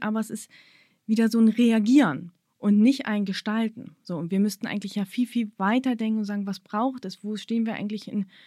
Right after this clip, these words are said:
fünf Jahren? Und natürlich haben die Schulen über den Digitalpakt auch schon vorher Whiteboards bekommen, wo ich aber auch denke, wenn ich dann in die Schulen gehe, als ich, äh, Redakteurin war, habe ich verschiedene Schulen besucht, die Whiteboards wurden nicht benutzt. Weshalb?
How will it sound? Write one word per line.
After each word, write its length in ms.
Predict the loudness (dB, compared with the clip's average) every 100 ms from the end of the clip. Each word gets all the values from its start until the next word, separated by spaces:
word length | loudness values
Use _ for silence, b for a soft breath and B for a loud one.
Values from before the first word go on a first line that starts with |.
| b
fünf 260 | 0 0 0
Jahren? 440 | -2 0 0 -2
Und 180 | -4 -6 B B B B _ _ _ _
natürlich 440 | 0 2 2 0 0
haben 140 | 0
die 100 | 0
Schulen 380 | -2 2 2 2
über 180 | 0 -2
den 180 | -2 -2
Digitalpakt 760 | -2 -4 -4 -6 -6 -10 -12
auch 80 | -8
schon 140 | -4
vorher 580 | -4 0 0 2 -2 -4 B B -4
Whiteboards 600 | 0 0 0 -2 -4 -6
bekommen, 540 | -12 -6 -6 -6 -10 B B B
wo 80 | -6
ich 120 | -4
aber 180 | -2 -2
auch 180 | -2 -4
denke, 300 | -4 -4 -4
wenn 100 | -4
ich 80 | -4
dann 120 | -4
in 100 | -4
die 80 | -6
Schulen 400 | -4 -2 0 0
gehe, 240 | 0 -2
als 180 | -2 -6
ich, 220 | -12 -10
äh, 80 | -8
Redakteurin 600 | -6 -6 -4 0 2 2
war, 160 | 2 0
habe 120 | -4
ich 80 | -4
verschiedene 360 | -6 -2 -2 -2
Schulen 300 | 0 0 0
besucht, 480 | 0 0 0 -2 b b b _
die 100 | -4
Whiteboards 440 | -2 -2 -4 -6 -2
wurden 200 | 0 0
nicht 140 | 2
benutzt. 520 | 4 4 4 -4 -20 _ _ _ _ _ -4
Weshalb? 640 | -4 -2 -2 0 -2 -4